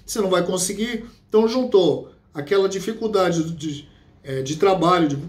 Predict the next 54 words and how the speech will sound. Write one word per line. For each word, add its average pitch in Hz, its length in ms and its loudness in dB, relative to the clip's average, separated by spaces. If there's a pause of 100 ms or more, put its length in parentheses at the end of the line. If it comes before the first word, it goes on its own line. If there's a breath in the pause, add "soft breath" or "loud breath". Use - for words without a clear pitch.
quanto 220 200 -2
você - 80 -8
tem 214 140 0
que 208 60 -8
trabalhar 185 380 0
pra 165 320 -2
estabelecer 170 580 -2
um 160 40 -4
repertório 170 460 -2
próprio, 139 360 -4 (380 loud breath)
com 226 400 0 (280 loud breath)
o 151 60 -10
fato 208 200 4
de 202 60 -2
você 196 260 4
já 226 140 2
tá 220 260 2
ganhando 180 340 0
com 170 160 -4
cover, 180 400 6
já 165 100 -2
ter 170 100 -2
uma 196 160 -2
resposta 170 440 -4
do 160 80 -8
público 160 320 -10
com 156 140 -8
cover, 196 400 4 (320 loud breath)
você 180 220 -2
acaba 214 260 2
desanimando 214 580 0
de 202 80 -6
investir 196 340 2
nas 180 160 -4
suas 175 200 0
músicas 165 480 -4 (360 loud breath)
próprias 202 600 2 (260 loud breath)
e 170 80 0
acaba 190 300 2
deixando 202 340 2
de 196 80 -4
lado 185 220 0
um 196 80 -4
trabalho 175 540 0
que 175 80 -6
de 165 100 2
repente 170 360 0
poderia 165 320 0
te 165 100 -4
gerar 160 600 -4
outros 208 260 4
tipos 196 240 -4
de 175 80 -2
frutos 165 520 -2